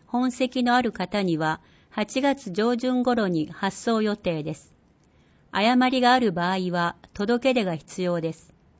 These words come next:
詳細は広報葛城五月号をご覧ください。また、ホームページ、二次元コードからもご確認いただけます。なお、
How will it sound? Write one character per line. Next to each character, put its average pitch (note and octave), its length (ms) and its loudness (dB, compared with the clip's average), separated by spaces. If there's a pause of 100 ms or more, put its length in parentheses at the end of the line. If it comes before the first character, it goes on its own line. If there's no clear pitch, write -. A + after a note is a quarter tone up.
(640)
詳 B3 260 2
細 A#3 320 0
は G#3 260 -2 (360)
広 D4 240 4
報 F3 240 2
葛 F3+ 480 -4
城 E3+ 220 -4 (280)
五 F3+ 140 2
月 A#3+ 300 0
号 G3 240 2
を F#3+ 320 0
ご E3+ 100 -2
覧 E3 200 -2
く D#3+ 100 -12
だ D3+ 120 -4
さ D3+ 200 -6
い。 - 100 -10 (720)
ま A3 140 -2
た、 A3+ 260 0 (200)
ホ C#4+ 240 2
ー - 20 6
ム C#4+ 140 6
ペ C4 260 4
ー F3+ 60 0
ジ、 D#3 300 -2 (500)
二 A3+ 160 0
次 C4 120 -2
元 C#4 240 2
コ C#4+ 180 2
ー C4 60 4
ド A#3+ 100 0
か B3 140 0
ら A#3+ 140 2
も A#3 320 0
ご E3+ 120 -2
確 F#3 260 -2
認 F3+ 160 0
い E3 60 -4
た F3 140 -4
だ E3+ 120 -4
け E3+ 140 -8
ま D#3+ 160 -4
す。 - 160 -20 (2750)
な A#3 300 2
お、 F3 160 0